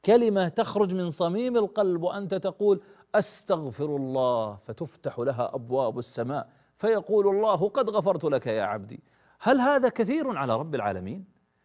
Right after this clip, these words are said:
ثبت في صحيح مسلم قال صلى الله عليه وسلم:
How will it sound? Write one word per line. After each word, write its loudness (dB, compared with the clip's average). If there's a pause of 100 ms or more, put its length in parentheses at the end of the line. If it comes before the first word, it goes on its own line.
(800)
ثبت 0
في -8
صحيح -12
مسلم -16 (680)
قال 0
صلى -6
الله -2
عليه -4
وسلم: -6